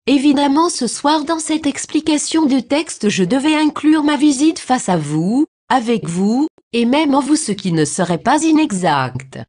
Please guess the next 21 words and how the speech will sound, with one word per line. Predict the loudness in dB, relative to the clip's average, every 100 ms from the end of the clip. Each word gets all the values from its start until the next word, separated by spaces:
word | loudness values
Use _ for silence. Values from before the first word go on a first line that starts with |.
| _ _ _ _ _ -12
Sans | -8 -2 0 0
vous | 0 -2
parler | 0 0 2 2 2
des | 2 2
aspects | 0 -4 -4 -2 0
planétaires | 0 2 0 0 -2
actuels, | -2 -4 -2 0 2 2 0 -2 -6
qui | -6
font | -6 -4 -4
que | -2
votre | -2 -2 -2 -6
pouvoir | -4 -2 0 -2
créateur | -2 0 0 0 0 2 4 2 2 -2 -4
est | -4
grandissant | 0 0 0 -2 -2 0
à | 2
chaque | 2 0 -2 -4
seconde | -4 -2 2 2 2
de | 0
votre | 0 -2 -2
existence, | -4 -2 -4 -4 -2 2 2 2 0